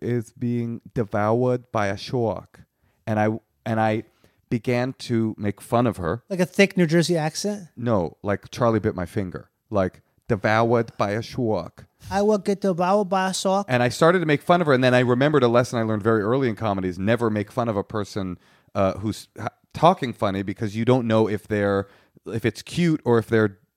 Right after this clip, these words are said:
Speaker 1: if you're being ableist.
Speaker 2: You don't know. You have no
Speaker 1: You just
Speaker 2: idea.
Speaker 1: don't know. And so I pa-, I started to panic.
Speaker 2: Mm-hmm.
Speaker 1: It was fun, but then she said something else,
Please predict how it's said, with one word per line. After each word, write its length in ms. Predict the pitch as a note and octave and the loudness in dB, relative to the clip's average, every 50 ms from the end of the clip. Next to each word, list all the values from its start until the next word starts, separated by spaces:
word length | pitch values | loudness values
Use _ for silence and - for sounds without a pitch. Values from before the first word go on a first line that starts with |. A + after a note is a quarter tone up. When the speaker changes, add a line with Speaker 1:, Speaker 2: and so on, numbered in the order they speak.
| - | -18
Speaker 1:
if 320 | - - G2 E2+ A2+ A2 A#2 | -14 -12 -10 -10 -6 0 0
you're 100 | A#2+ A#2 | 0 2
being 180 | A#2 B2 A2 | 2 0 0
ableist. 320 | G#2+ A#2+ D3+ E3 C3+ A2+ - | 2 2 2 2 2 2 2
Speaker 2:
You 60 | A#3+ | 4
don't 160 | A#3+ A3 G#3 | 4 6 6
know. 120 | G3 F3+ | 6 4
You 160 | D#3+ D#3+ F3 E3+ | 4 4 4 2
have 160 | E3 D#3 D3+ | 2 2 0
no 60 | F3 | 2
Speaker 1:
You 40 | E3+ | 2
just 100 | D#3+ D#3 | 4 4
Speaker 2:
idea. 100 | D3+ D#3 | 4 4
Speaker 1:
don't 80 | C#3+ C#3+ | 4 6
know. 260 | D#3+ F3 D#3+ G#2 - - - _ _ - | 6 6 6 6 2 -2 -14 _ _ -6
And 160 | - C3 B2 | -4 -4 2
so 100 | - D3 | 4 4
I 80 | B2+ A#2+ | 4 4
pa-, 300 | - - - D#3+ D#3+ - | 2 0 2 2 2 2
I 60 | - B2 | 0 -2
started 240 | - - C#3+ B2+ A2+ | 2 2 2 2 0
to 60 | A2 | -2
panic. 440 | - - C#3+ C#3 B2 G#2 G#2 G#2 - | -2 0 0 2 2 2 0 -2 -4
Speaker 2:
Mm-hmm. 300 | - E3+ D3+ D#3+ D#3+ E3 | -6 -6 -4 -2 0 0
Speaker 1:
It 60 | C#3+ | 2
was 200 | C#3 D3+ C#3+ - | 2 0 0 -2
fun, 400 | - - D#3+ C#3 A2+ G2 G2 A2 B2+ _ _ _ _ _ - | 0 2 4 4 4 4 0 -2 -6 _ _ _ _ _ -2
but 120 | B2 - | -2 2
then 220 | - C3+ B2+ B2+ - | 2 2 2 0 -4
she 180 | - - - C#3 | -6 -6 -6 -6
said 240 | - - D#3 C#3 - | -2 0 -2 -2 0
something 300 | - D3+ B2 - A#2 - _ - | -2 -4 -2 -2 -6 -6 _ 2
else, 340 | D#3 E3 D3+ C#3 - - | 4 4 4 4 2 -4